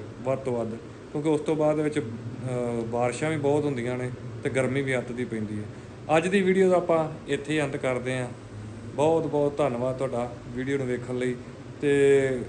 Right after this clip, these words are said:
ਬਾਕੀ ਵੀਡੀਓ ਨੂੰ ਲਾਈਕ ਕਰਿਆ ਜੇ, ਸੋਹਣੇ ਸੋਹਣੇ ਕੁਮੈਂਟ ਕਰਿਆ ਜੇ, ਆਪਣੇ ਮਿੱਤਰ ਬੇਲੀਆਂ ਭੈਣਾਂ ਭਰਾਵਾਂ ਨਾਲ ਸਾਂਝੀ ਕਰਿਆ ਕਰੋ। ਹਰ ਇੱਕ ਵੀਡੀਓ ਕ੍ਰੀਏਟਰ ਨੂੰ ਇਹ ਹੁੰਦਾ ਵੀ ਉਹਦੀ ਵੀਡੀਓ ਨੂੰ ਵੱਧ ਤੋਂ ਵੱਧ ਵੇਖਿਆ ਜਾਵੇ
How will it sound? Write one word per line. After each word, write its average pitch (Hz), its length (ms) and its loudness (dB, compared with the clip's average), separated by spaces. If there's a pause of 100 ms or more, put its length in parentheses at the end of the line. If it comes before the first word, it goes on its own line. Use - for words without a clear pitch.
ਬਾਕੀ 143 600 2 (320)
ਵੀਡੀਓ 160 400 6
ਨੂੰ 147 320 2 (500)
ਲਾਈਕ 143 340 4
ਕਰਿਆ 143 380 4
ਜੇ, 139 220 2 (600)
ਸੋਹਣੇ 156 220 2
ਸੋਹਣੇ 143 260 0
ਕੁਮੈਂਟ 139 380 0
ਕਰਿਆ 131 360 4
ਜੇ, 123 200 0 (580)
ਆਪਣੇ 139 380 0
ਮਿੱਤਰ 131 640 0
ਬੇਲੀਆਂ 127 360 2
ਭੈਣਾਂ 123 300 -2
ਭਰਾਵਾਂ 117 320 -2
ਨਾਲ 120 200 -2
ਸਾਂਝੀ 139 340 -2
ਕਰਿਆ 127 260 2
ਕਰੋ। 127 240 0 (580)
ਹਰ 160 180 6
ਇੱਕ 190 160 4
ਵੀਡੀਓ 175 340 8
ਕ੍ਰੀਏਟਰ 160 320 4
ਨੂੰ 160 120 2
ਇਹ 165 60 4
ਹੁੰਦਾ 147 200 4
ਵੀ 151 140 2
ਉਹਦੀ 151 280 2
ਵੀਡੀਓ 139 380 2
ਨੂੰ 139 240 0 (180)
ਵੱਧ 131 140 0
ਤੋਂ 135 140 -4
ਵੱਧ 127 180 0
ਵੇਖਿਆ 120 380 -2
ਜਾਵੇ 120 280 0